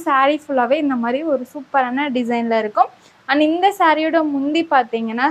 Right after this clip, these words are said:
சேம் உங்களுக்கு பார்டர் என்ன கலர் வருதோ அதே கலர்ல ஒரு அழகான ரிச் முந்தி and சூப்பரான ஒரு டிசைனர் பிளவுஸ் தாங்க. இதுதான் வந்துட்டு இந்த சாரியோட பிளவுஸ். All சாரிக்குமே உங்களுக்கு பிளவுஸ் இதே மாதிரி தான் வரும். இந்த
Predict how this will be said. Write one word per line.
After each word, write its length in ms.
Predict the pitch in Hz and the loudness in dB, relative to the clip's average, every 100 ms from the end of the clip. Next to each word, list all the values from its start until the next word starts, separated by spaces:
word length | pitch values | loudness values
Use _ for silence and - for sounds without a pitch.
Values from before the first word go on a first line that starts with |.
| - | -2
சேம் 260 | 311 302 339 294 | -2 0 -2 -2
உங்களுக்கு 360 | 254 247 240 262 254 | 0 -2 -2 2 6
பார்டர் 420 | 247 302 311 254 | 8 6 4 0
என்ன 200 | 254 269 277 | -2 -2 0
கலர் 260 | 254 233 220 | 0 -2 -6
வருதோ 280 | 214 262 427 - - _ 254 | 0 4 4 2 -20 _ 4
அதே 180 | 247 330 370 311 | 4 4 2 2
கலர்ல 420 | 262 240 277 320 | 2 2 2 4
ஒரு 100 | 269 233 | 4 4
அழகான 440 | 240 254 320 330 | 2 0 2 2
ரிச் 260 | 277 - - 302 | 0 -6 -10 -4
முந்தி 300 | 269 320 480 523 _ _ _ 294 | 0 4 2 2 _ _ _ 0
and 140 | 311 262 - - | 0 -2 -6 -2
சூப்பரான 640 | 370 370 349 320 294 339 320 | -2 4 6 6 4 4 2
ஒரு 140 | 302 381 | 2 0
டிசைனர் 420 | 277 233 240 233 214 | 0 0 0 -2 -2
பிளவுஸ் 320 | 220 220 214 226 | -4 -6 -6 -4
தாங்க. 180 | 226 220 | -4 -2
இதுதான் 320 | 247 294 320 330 | -2 0 0 0
வந்துட்டு 260 | 254 226 339 | 0 -2 -2
இந்த 140 | 302 262 | -2 -2
சாரியோட 420 | 262 233 240 240 247 220 | 0 0 2 0 -2 -2
பிளவுஸ். 300 | 233 320 415 277 247 | 2 4 4 4 6
All 120 | 277 294 | 6 4
சாரிக்குமே 400 | 285 240 240 269 | 2 2 -2 -6
உங்களுக்கு 320 | 302 262 - 277 | -4 -4 -6 -8
பிளவுஸ் 340 | 247 233 247 - 226 | -2 2 2 0 -2
இதே 140 | 226 233 | -2 -2
மாதிரி 160 | 220 208 | -6 -4
தான் 100 | 226 220 | -4 4
வரும். 180 | 392 - - - - | 4 4 -12 -10 0
இந்த 120 | 330 | 2